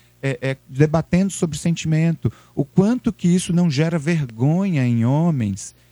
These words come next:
falar que, das suas fragilidades e tudo. E aí essa vergonha de se sentir frágil, de se sentir fraco, de se sentir, é, é, muitas vezes invejoso, faz com que os recursos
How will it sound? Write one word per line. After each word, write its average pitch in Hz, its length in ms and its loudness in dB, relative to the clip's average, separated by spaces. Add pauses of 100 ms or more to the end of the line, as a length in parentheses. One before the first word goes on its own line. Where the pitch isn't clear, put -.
(140)
falar 156 500 0
que, 131 120 -20
das 131 220 -2
suas 123 180 -6
fragilidades 139 880 -2
e 131 40 -6
tudo. 151 240 -4 (280)
E 180 100 2
aí 196 220 0
essa 220 260 -4
vergonha 147 680 0
de 135 120 -4
se 131 140 -8
sentir 127 300 -6
frágil, 113 560 -2
de 104 100 -20
se - 140 -20
sentir 123 220 -6
fraco, 117 600 -4 (280)
de 156 120 -4
se 156 140 -8
sentir, 135 600 -2 (300)
é, 113 180 -2
é, 110 320 -2
muitas 127 300 -2
vezes 120 180 -4
invejoso, 113 420 -4 (220)
faz 180 340 -2
com 185 120 0
que - 100 -2
os 160 140 0
recursos 151 1160 -2